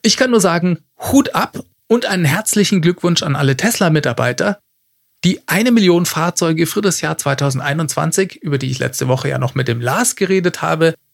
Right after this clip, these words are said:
erscheinen wieder ein bisschen wahrscheinlicher geworden zu sein. Ich bin ja auch schon mal sehr gespannt, wie viel Model S und X Tesla dieses Jahr noch bauen kann. Die Nachfrage scheint höher als die Produktionskapazität zu sein.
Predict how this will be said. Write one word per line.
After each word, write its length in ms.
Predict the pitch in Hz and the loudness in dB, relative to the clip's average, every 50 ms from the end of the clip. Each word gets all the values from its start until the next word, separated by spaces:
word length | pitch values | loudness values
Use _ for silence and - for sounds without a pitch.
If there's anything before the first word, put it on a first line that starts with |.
| _ _ _ _ | _ _ _ _
erscheinen 760 | 180 190 185 - - 151 175 196 202 208 202 196 165 143 - | 0 0 0 0 0 -2 -2 0 0 2 2 2 0 -2 -4
wieder 320 | - 262 359 349 320 - - | -4 -4 0 0 0 0 2
ein 180 | 202 196 185 | 0 0 2
bisschen 380 | 170 190 180 - - 160 160 156 | 2 0 0 0 0 -2 -2 0
wahrscheinlicher 640 | 160 147 135 - - 143 165 185 156 135 127 - 135 | 0 0 0 0 0 0 2 2 2 2 2 0 -2
geworden 400 | 131 123 117 117 123 - 123 117 | -2 -2 -2 -2 -2 -2 -4 -4
zu 120 | - - 113 | -4 -4 -4
sein. 300 | - 131 - - - _ _ _ _ _ _ _ _ _ _ _ _ _ _ _ _ _ _ _ _ _ _ _ _ - | -4 -4 -6 -10 -12 _ _ _ _ _ _ _ _ _ _ _ _ _ _ _ _ _ _ _ _ _ _ _ _ -8
Ich 120 | - - | -4 -2
bin 120 | 269 254 | 0 0
ja 80 | 285 208 | 2 2
auch 80 | 226 - | 2 2
schon 120 | - 208 | 4 2
mal 120 | 202 185 | 2 2
sehr 200 | 160 - 180 240 | 2 2 2 2
gespannt, 460 | 240 233 - - - 175 196 185 - - | 2 0 -2 -2 0 0 0 0 -2 -2
wie 140 | - 208 262 | -2 -2 -2
viel 160 | 262 226 220 | 0 0 0
Model 260 | 185 160 160 160 151 - | 2 2 0 0 -2 -2
S 220 | - 180 196 - - | 0 0 0 0 -2
und 260 | - 180 165 - - | 0 -2 -2 -2 0
X 400 | - 247 247 - - - - - _ | -2 -4 -2 0 -2 -4 -4 -6 _
Tesla 340 | - 170 180 180 - 185 170 | -4 -2 -2 0 2 0 2
dieses 340 | 156 160 160 - 175 156 - | 2 2 0 2 0 0 0
Jahr 140 | 135 123 131 | 0 0 0
noch 180 | 139 135 - | 0 -2 -4
bauen 340 | - - 131 160 190 180 147 | -4 -2 0 2 2 2 0
kann. 280 | - 135 - 156 156 - _ _ _ _ _ _ _ _ _ _ _ _ _ _ _ _ _ _ _ - | -2 -4 -6 -6 -10 -16 _ _ _ _ _ _ _ _ _ _ _ _ _ _ _ _ _ _ _ -4
Die 60 | 131 | -2
Nachfrage 520 | 123 139 185 190 - 214 226 233 254 269 | 0 0 0 0 0 0 2 2 2 2
scheint 380 | 247 - 190 202 208 - - - | 0 0 2 0 0 -2 0 2
höher 280 | 170 185 185 190 190 | 4 4 4 4 2
als 200 | - 175 165 - | -2 -4 -4 -4
die 120 | - 180 165 | -4 -4 -2
Produktionskapazität 1160 | - 165 165 170 165 - - 175 208 202 - - 190 175 165 156 - 156 139 - 147 - - | -2 0 0 0 0 2 2 2 2 2 2 0 0 0 0 -2 -2 -4 -2 -2 -2 -2 -4
zu 100 | - - | -6 -4
sein. 320 | 135 131 127 - 170 - | -4 -4 -4 -6 -10 -16